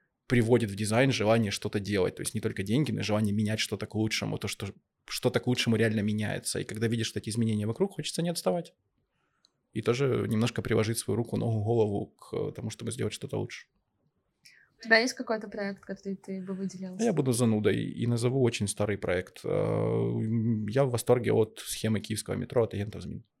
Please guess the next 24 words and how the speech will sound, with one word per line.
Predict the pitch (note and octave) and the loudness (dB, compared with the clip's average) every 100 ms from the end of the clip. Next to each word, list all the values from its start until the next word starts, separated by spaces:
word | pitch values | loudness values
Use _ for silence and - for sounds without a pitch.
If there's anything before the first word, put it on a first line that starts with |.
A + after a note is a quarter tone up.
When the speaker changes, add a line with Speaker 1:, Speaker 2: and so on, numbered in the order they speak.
| _ _ _ _ | _ _ _ _
Speaker 2:
Это | G3 | -18
классная | - F#3+ G3 G3+ | -16 -16 -16 -12
штука. | - | 2
Speaker 1:
Это | A#2 A#2 A#2 | 6 6 4
кропотливая | - A#2+ - A#2 A#2+ | 0 0 2 6 10
Speaker 2:
На | |
века. | B2 A2+ | 10 8
Speaker 1:
работа, | G#2+ C3+ E3 C#3 C3 A#2+ A2+ A2 G#2+ G#2 G2+ | 8 8 8 8 10 10 8 8 6 2 0
Speaker 2:
<laughs> | G2+ | -4
Speaker 1:
проделанная | A2+ G#2 A#2+ A2 G#2 G2+ | -4 2 4 4 2 -2
просто | A2 G#2+ G2+ G2+ | -4 -4 -2 -2
в | G2+ | 0
огромных | G#2+ A#2 G#2+ G#2 A2 | 0 2 2 0 -4
объемах. | G#2+ B2+ A2 - | 0 0 0 -4
Это | - | -8
круто. | - - - _ _ - - _ - | -8 -12 -16 _ _ -20 -20 _ -2
Од-, | G#2+ A2+ - _ _ _ _ | 0 0 -4 _ _ _ _
я | - C3+ - - _ - - A#2 - | 4 4 2 -14 _ -20 -16 -10 -4
испытываю | - C#3+ B2+ A2+ G#2+ G#2 | -2 0 0 0 0 -2
там | F#2+ | -2
эстетическое | G#2 A#2 A#2+ - - G#2+ | -2 -4 -4 -4 -2 0
удовольствие, | A2+ A2 A2 A2+ | 2 2 0 -4
когда | G#2 A2 | -4 -2
вижу | G#2+ G#2 G#2 G2 G2+ | -2 -2 -4 -4 -6